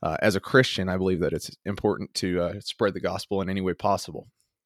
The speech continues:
I feel that God has laid on my heart, uh, to spread the gospel through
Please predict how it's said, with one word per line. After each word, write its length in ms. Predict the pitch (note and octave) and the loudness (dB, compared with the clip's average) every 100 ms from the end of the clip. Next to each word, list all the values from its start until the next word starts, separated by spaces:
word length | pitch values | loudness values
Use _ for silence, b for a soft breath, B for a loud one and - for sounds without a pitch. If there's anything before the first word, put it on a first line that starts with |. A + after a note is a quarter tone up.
| _ | _
I 60 | - | -2
feel 200 | A#2+ G2+ | 0 2
that 120 | C#2 | 0
God 280 | F#2+ F#2+ F#2+ | 2 2 2
has 320 | G2+ F2 - | 0 -2 0
laid 160 | G2 F#2 | 2 2
on 140 | F2+ | 0
my 100 | E2 | -2
heart, 240 | - G#2+ - B B B B B | 2 2 0 B B B B B
uh, 180 | F#2+ F2+ | -2 0
to 120 | - | -2
spread 280 | - G#2+ G2 | 2 4 6
the 40 | |
gospel 440 | F#2+ F2+ F#2+ - G2 | 6 2 2 0 -2
through 480 | - - G2+ F#2 | -2 0 0 0